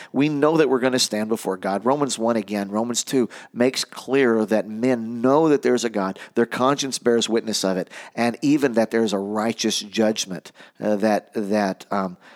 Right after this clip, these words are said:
uh, that is out there that we're going to experience one day. And we recognize that that's after death. So, um, so we're, we're subjected to slavery because of this, uh, temporal understanding that this life and this life alone is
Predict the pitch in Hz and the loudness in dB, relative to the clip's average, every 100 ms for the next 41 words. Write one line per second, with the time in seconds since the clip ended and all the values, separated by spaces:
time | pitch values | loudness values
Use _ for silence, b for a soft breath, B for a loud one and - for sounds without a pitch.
0 | B 107 117 120 117 107 139 135 101 92 | B -4 0 4 2 2 2 2 0 -4
1 | 80 101 101 123 117 117 107 - - 120 | -4 -2 0 2 0 0 -2 -2 0 0
2 | 110 - 95 95 92 98 120 143 139 170 | 0 -4 -8 -6 -4 -2 0 2 2 0
3 | - 107 104 117 120 127 90 98 117 127 | -2 -2 -2 0 0 0 -2 -2 -2 0
4 | 165 - - B B B - 143 131 B | 2 0 -6 B B B 2 4 4 B
5 | B - 131 127 110 b b _ - 170 | B 0 2 2 -2 b b _ 0 4
6 | 165 - - 135 147 156 147 120 123 127 | 4 2 -4 -4 2 4 4 4 2 2
7 | - 113 117 208 - 123 107 - 135 175 | 2 2 2 2 0 0 0 0 2 2
8 | 190 110 110 117 - 175 160 110 107 104 | 4 2 0 -2 0 2 2 4 2 0
9 | B - 104 120 107 - - 117 95 b | B -20 0 2 4 0 -2 -4 -4 b
10 | b b - 165 156 123 113 110 95 - | b b 0 0 4 2 2 -2 -2 -4
11 | - 123 123 107 92 80 - 139 - 98 | 0 0 0 -4 -6 -6 0 2 2 -2
12 | 95 - 90 107 - 104 101 - 95 123 | -4 -4 -2 -2 0 0 -2 -2 -2 0
13 | 127 95 92 | 0 -2 -6